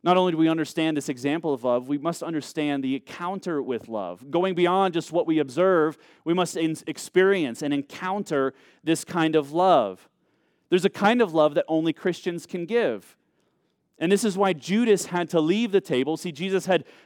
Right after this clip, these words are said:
twelve there at the table, and Judas leaves the table, and then Jesus now enters into this separate conversation with the eleven.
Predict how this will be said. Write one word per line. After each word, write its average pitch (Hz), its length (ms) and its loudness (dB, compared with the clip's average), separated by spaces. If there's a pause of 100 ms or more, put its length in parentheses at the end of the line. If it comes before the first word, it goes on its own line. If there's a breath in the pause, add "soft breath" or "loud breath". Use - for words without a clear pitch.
(100)
twelve 196 640 2
there 147 240 2
at 135 180 -4
the 143 100 -4
table, 139 500 -2 (460 soft breath)
and 160 420 2
Judas 185 480 0
leaves 180 400 2
the 175 100 4
table, 151 500 0
and 151 220 -2
then 202 300 2
Jesus 147 480 -6
now 147 140 -2
enters 143 320 -6
into 139 220 -4
this 123 140 -4
separate - 360 -10
conversation 113 720 -10
with 113 200 -10
the 110 100 -8
eleven. 95 420 -10